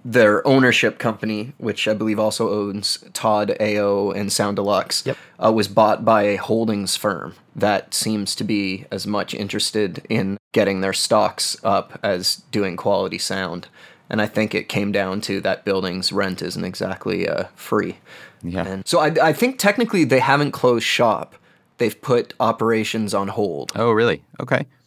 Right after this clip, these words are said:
Speaker 1: So I guess maybe there's a chance that they start up somewhere else or that they restructure and figure out a way to continue there. But from what I understand, it wasn't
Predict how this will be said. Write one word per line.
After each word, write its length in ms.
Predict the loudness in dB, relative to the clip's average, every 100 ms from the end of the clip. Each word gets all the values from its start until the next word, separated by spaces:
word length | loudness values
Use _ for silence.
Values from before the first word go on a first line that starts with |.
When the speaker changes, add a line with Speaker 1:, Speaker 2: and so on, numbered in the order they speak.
| _ _
Speaker 1:
So 480 | -4 4 4 4 2 0
I 80 | 0
guess 300 | 2 0 0
maybe 260 | 0 0
there's 220 | 0 -2
a 20 | -2
chance 400 | -2 -2 -4 -2
that 200 | -2 -2
they 160 | -2
start 420 | -2 0 0 2
up 180 | 0 -2
somewhere 360 | -2 -2 -2 0
else 380 | 2 2 0 -2
or 160 | 0 0
that 180 | -2
they 180 | -2 -6
restructure 1080 | -6 -10 -6 -4 -2 0 0 -2 -4 -2 -2
and 120 | -4
figure 320 | -4 -4 0
out 100 | 0
a 20 | 0
way 180 | -2
to 80 | -2
continue 480 | -4 -6 -4 -2 -2
there. 320 | -2 -2 -2 0
But 180 | 0 0
from 160 | 2
what 120 | 4 4
I 40 |
understand, 440 | 2 -2 -2 -4 -2
it 120 | 0
wasn't 420 | 4 4 4 0